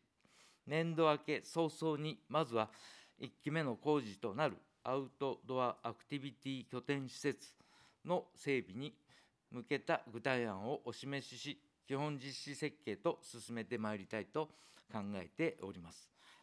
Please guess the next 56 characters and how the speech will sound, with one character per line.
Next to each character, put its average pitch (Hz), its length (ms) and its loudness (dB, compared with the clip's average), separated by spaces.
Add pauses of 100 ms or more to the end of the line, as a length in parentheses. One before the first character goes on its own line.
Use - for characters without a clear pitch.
(120)
ま 131 100 -2
た、 151 200 4 (960)
新 185 220 8
た 120 160 0
な 98 140 -2 (100)
交 143 180 4
流 135 160 -6
複 113 200 -18
合 135 200 2
施 - 80 -12
設 151 540 -2
に 135 160 -8
つ 175 140 -2
い 160 80 0
て - 140 -8
は、 120 140 2 (480)
ジ 131 120 0
ェ 156 40 8
イ 165 60 10
ア 165 80 8
ー - 20 6
ル 123 160 -4 (120)
留 123 80 -6
萌 160 240 4
駅 - 240 -4
廃 151 240 -2
止 147 240 -6
に 151 120 -4
伴 143 300 0
い、 92 80 0 (1080)
駅 170 260 0
周 151 300 0
辺 143 280 -2 (140)
エ 147 120 4
リ 117 160 2
ア 98 60 0
の 120 320 -2
再 135 300 0
生 135 300 0
も 135 260 -2 (280)
視 - 260 -4
野 139 100 6
に 131 260 -2
入 123 80 -12
れ 139 120 0
な 139 140 0
が 131 100 0
ら、 131 160 4 (1000)
え、 123 120 -2
に 139 120 -2
ぎ 143 100 2
わ 143 160 4
い 139 40 0
の 143 140 -4
再 131 260 2
生、 120 400 4